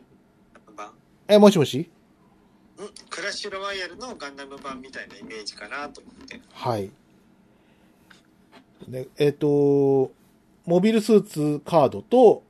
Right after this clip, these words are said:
Speaker 2: プレ-、えーと、
Speaker 1: うんうん。
Speaker 2: パイロットカードを五枚ずつ揃えて、で、それぞれ、
Speaker 1: うんうん。
Speaker 2: えーと、二枚一組にしてですね。で、えーと、それぞれに、こう、拠点の防衛役とか、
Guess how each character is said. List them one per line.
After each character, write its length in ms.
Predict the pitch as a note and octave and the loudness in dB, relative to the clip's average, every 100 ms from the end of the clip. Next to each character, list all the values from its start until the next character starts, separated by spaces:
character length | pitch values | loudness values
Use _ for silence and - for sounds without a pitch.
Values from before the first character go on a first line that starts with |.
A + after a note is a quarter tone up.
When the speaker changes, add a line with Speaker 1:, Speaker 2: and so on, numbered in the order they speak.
| _ _ _ _ _ | _ _ _ _ _
Speaker 2:
プ 60 | D#3+ | -4
レ-、 80 | B2 A#2 A2+ | -2 -2 -2
え 40 | |
ー 100 | - | -4
と、 80 | A2+ | -8
Speaker 1:
う 20 | |
ん 20 | |
う 20 | G#2+ | -4
ん。 20 | |
Speaker 2:
パ 140 | D#3+ | 2
イ 60 | D3 | 4
ロ 100 | C#3+ | 4
ッ 40 | |
ト 120 | - | -2
カ 180 | - C3+ | -2 -2
ー 40 | A2+ | -2
ド 80 | G2+ | -4
を 100 | F#2 | -6
五 100 | A#2 | 0
枚 220 | C3+ D3 C#3 | 2 2 2
ず 120 | C3 | -4
つ 120 | G#2 | -14
揃 340 | - G2+ G2+ | -16 -12 -12
え 40 | F2+ | -12
て、 420 | - E3+ E3+ - - | -2 2 2 0 -8
で、 160 | A#2 G2 - _ _ | -12 -12 -20 _ _
そ 140 | - | -2
れ 100 | D#3+ | 0
ぞ 120 | D3 | 2
れ、 80 | G#2 | -2
Speaker 1:
う 20 | |
ん 40 | F#2+ | -4
う 20 | |
ん。 40 | - _ _ _ _ | -14 _ _ _ _
Speaker 2:
え 80 | B2 | -14
ー 40 | G2 | -12
と、 400 | G#2+ G2+ G#2 - _ _ _ _ | -14 -18 -20 -20 _ _ _ _
二 160 | D#3 E3 | -2 0
枚 160 | D3 G#2+ | 2 -2
一 260 | - D3 | -4 -4
組 220 | - G#2 | -4 -8
に 160 | F#2 G#2 | -14 -18
し 120 | - | -8
て 120 | D3 | -4
で 100 | B2 | -4
す 120 | G2 - | -6 -20
ね。 280 | G2+ G2 _ _ - | -20 -20 _ _ -14
で、 760 | B2+ A#2 A2+ A2 A2 G#2+ G#2+ | -8 -6 -6 -6 -6 -6 -8
え 40 | G#2 | -10
ー 180 | - - | -14 -12
と、 400 | G#2 G2+ G2+ G#2 _ _ _ _ _ _ _ _ _ _ | -10 -10 -12 -16 _ _ _ _ _ _ _ _ _ _
そ 140 | - | 0
れ 120 | E3 E3+ | 2 6
ぞ 100 | D3+ | 6
れ 140 | C#3 | 4
に、 400 | F3+ G#3 E3+ B2+ - | 4 4 4 0 -8
こ 320 | A2 G#2+ - | -6 -6 -10
う、 40 | _ _ | _ _
拠 140 | - D#3 | -8 -2
点 360 | D#3+ D#3 D3+ | 0 -2 -2
の 160 | D3 C3+ | -4 -2
防 280 | A2+ C3+ C3+ | 4 6 6
衛 180 | C3+ C3 | 6 4
役 260 | B2 - | 2 -2
と 120 | - A2+ | -14 -16
か、 260 | - - | -16 -18